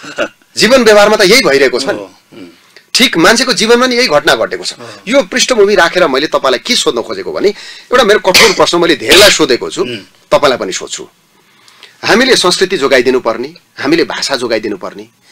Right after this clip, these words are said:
Speaker 1: हामीले पद जोगाइदिनु पर्ने, हामीले प्रतिष्ठा जोगाइदिनु पर्ने,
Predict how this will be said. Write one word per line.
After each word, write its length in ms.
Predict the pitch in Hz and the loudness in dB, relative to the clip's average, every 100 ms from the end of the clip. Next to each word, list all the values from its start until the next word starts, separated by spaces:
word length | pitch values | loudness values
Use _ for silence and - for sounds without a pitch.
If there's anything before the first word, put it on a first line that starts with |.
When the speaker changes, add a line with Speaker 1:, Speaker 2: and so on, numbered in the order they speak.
| - - | -20 -6
Speaker 1:
हामीले 260 | 156 220 254 | 0 2 0
पद 300 | 180 208 202 | 2 0 2
जोगाइदिनु 420 | 196 180 135 107 | 2 2 2 -2
पर्ने, 260 | 90 71 - _ _ _ _ _ - | -6 -12 -18 _ _ _ _ _ -2
हामीले 260 | 175 233 | 2 2
प्रतिष्ठा 420 | 196 202 - - 233 | 2 -2 -2 -2 0
जोगाइदिनु 420 | 190 156 127 104 | 2 2 0 -2
पर्ने, 320 | 92 76 | -6 -8